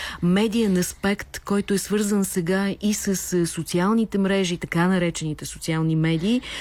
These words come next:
А, но на мен ми се иска, а, наистина да влезем внимателно в, а, а, темата за, а, опасните стереотипи и, а, това какво разбираме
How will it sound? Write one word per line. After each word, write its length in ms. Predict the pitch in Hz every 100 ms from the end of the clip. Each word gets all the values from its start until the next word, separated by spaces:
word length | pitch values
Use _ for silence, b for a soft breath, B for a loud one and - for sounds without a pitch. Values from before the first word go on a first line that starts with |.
| B B -
А, 200 | 180 180
но 140 | 180
на 80 | 175
мен 180 | 196 269
ми 80 | 262
се 140 | 240
иска, 460 | 247 - 247 240 -
а, 60 | 180 160
наистина 460 | 180 226 - 226
да 100 | 185
влезем 400 | 185 214 214 220
внимателно 920 | 165 175 170 190 208 190 165 156 180 B B B B 170
в, 180 | 175 165 170
а, 200 | 165 147
а, 180 | 165 160
темата 640 | - 208 226 220 202 190
за, 540 | 160 156 165 160 151 -
а, 120 | 170 160
опасните 560 | 170 180 185 180 170
стереотипи 840 | 170 165 160 151 160 147 180 226 - B B B B - -
и, 280 | 214 220 -
а, 120 | 185
това 280 | - 175 214
какво 400 | 190 - 208 214
разбираме 880 | 185 156 143 220 208 170 160 185